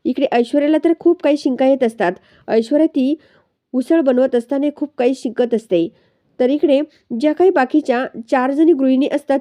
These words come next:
त्यासुद्धा छान प्रकारे ही वाटाण्याची उसळ बनवण्यासाठी तयार असतात. इकडे आपला ऋषिकेश तो टेबल अग-, अगदी पक्का ताकद लावून धरत असतो. आता इकडे समोर अनाउन्स,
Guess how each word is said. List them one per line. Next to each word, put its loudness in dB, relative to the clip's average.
त्यासुद्धा -2
छान -2
प्रकारे 0
ही -2
वाटाण्याची 0
उसळ 0
बनवण्यासाठी 0
तयार 0
असतात. -4
इकडे 0
आपला -2
ऋषिकेश 0
तो 0
टेबल 0
अग-, -8
अगदी -2
पक्का -2
ताकद -4
लावून 0
धरत 0
असतो. -2
आता -2
इकडे 2
समोर 0
अनाउन्स, 2